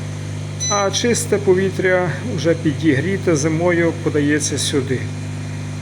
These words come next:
Тут закручується і якби потоком прижимає ще оту шторку, прижимає.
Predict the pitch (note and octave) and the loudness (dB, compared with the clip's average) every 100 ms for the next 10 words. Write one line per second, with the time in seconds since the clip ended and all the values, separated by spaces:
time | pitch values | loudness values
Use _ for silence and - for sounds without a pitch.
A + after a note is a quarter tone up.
0 | - C4+ A#3 - - F#3+ - A3 B3+ B3 | -4 0 0 -2 0 0 2 2 2 2
1 | - A3 G3+ F#3+ - F#3+ F3+ - - - | 2 2 4 2 2 2 2 0 -6 -6
2 | - A3+ G#3+ F3 D3+ D#3+ F3 F#3+ E3+ E3 | -2 2 2 2 0 0 2 2 0 2
3 | F#3+ D3+ F3+ E3+ F#3+ - F3+ D#3 - D3+ | 2 2 2 2 2 2 2 2 0 0
4 | D#3+ G3+ G3+ F#3 E3 - F3+ F3+ F3 D#3 | 0 0 2 2 0 0 0 0 2 0
5 | - F3 - G3 C#3+ B2 B2 G#2 D3 C3+ | 0 0 2 2 2 2 -6 -2 0 2
6 | D#3 D3 B2+ | 2 0 0